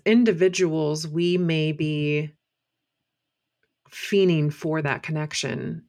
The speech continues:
and to have this sense of relatability with somebody.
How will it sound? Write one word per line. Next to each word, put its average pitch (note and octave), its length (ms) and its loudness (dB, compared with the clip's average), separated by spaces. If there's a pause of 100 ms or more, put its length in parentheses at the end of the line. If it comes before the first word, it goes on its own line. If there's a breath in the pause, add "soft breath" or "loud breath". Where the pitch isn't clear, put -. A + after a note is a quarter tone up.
and D3+ 460 -2
to - 160 -6
have D3+ 400 -6
this C#3+ 500 -4 (1400)
sense F#3 520 -2
of E3 320 0
relatability D#3+ 800 -2
with D3+ 120 -4
somebody. D3 640 -6